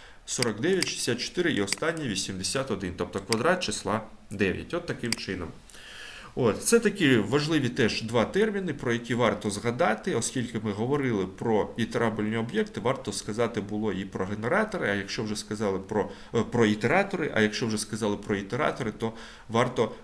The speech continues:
принаймні розуміти базово, що таке цей генератор, як він виглядає приблизно, як працює. Приклади, звісно, спрощені. От, е, сподіваюсь, більш-менш зрозуміло вдалося пояснити. Сподіваюсь,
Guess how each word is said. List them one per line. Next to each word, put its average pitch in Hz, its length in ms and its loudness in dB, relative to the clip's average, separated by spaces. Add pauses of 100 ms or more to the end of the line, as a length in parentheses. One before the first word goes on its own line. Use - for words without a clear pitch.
принаймні 104 360 0
розуміти 110 580 0
базово, 120 560 0 (180)
що - 240 -2
таке 110 360 2
цей 104 340 2 (120)
генератор, 98 680 2
як 95 300 -2
він 95 120 -4
виглядає 95 680 -4
приблизно, 95 580 -4
як 90 260 -4
працює. - 360 -8 (420)
Приклади, 190 420 2
звісно, 123 400 0
спрощені. 190 760 2 (340)
От, 123 320 2
е, 95 220 0 (460)
сподіваюсь, 160 640 2
більш-менш 131 800 0 (200)
зрозуміло 139 640 2
вдалося 117 420 0
пояснити. 135 580 0
Сподіваюсь, 123 520 0